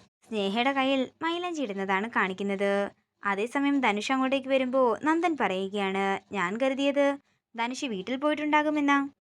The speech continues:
"ഇല്ല സാർ, വീട്ടിൽ പോയാലും ഇന്നിങ്ങോട്ടേക്ക് തന്നെ തിരിച്ചു വരണമല്ലോ മഞ്ഞൾ കല്യാണത്തിന്. അതുകൊണ്ട് ഞാൻ വിചാരിച്ചു കല്യാണം കഴിഞ്ഞിട്ട് പോകാമെന്ന്." അതും ശരിയാണെന്ന്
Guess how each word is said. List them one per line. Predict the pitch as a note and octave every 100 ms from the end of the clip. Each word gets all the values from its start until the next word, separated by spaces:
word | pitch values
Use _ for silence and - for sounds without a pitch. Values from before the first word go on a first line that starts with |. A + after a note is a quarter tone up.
| _ _
"ഇല്ല | G#3+ A3
സാർ, | C4 C#4 C4+ -
വീട്ടിൽ | E4 E4+ F4+
പോയാലും | C4+ G3 G3+ G#3 G3+
ഇന്നിങ്ങോട്ടേക്ക് | G3 F#3+ G#3 G3+ G#3 A3+
തന്നെ | B3+ B3+ A#3+
തിരിച്ചു | G#3 F#3 F3+
വരണമല്ലോ | C4+ B3+ C4 C#4 B3 G3+ -
മഞ്ഞൾ | G3+ G3 G#3+ A#3+
കല്യാണത്തിന്. | B3+ B3 B3 B3+ A#3+ B3 - _ _ -
അതുകൊണ്ട് | A3 A#3+ C4 C4+ C4 - C#4
ഞാൻ | E4 E4
വിചാരിച്ചു | G#3+ G3 G3 G#3 F#3 -
കല്യാണം | G3+ F3+ F3+ A#3+
കഴിഞ്ഞിട്ട് | B3 A#3 B3+
പോകാമെന്ന്." | B3+ A3+ A#3 B3 B3 B3 B3+ C4 _ _ _ _
അതും | A3 G#3+ C#4+
ശരിയാണെന്ന് | D#4 C#4+ D4 D4+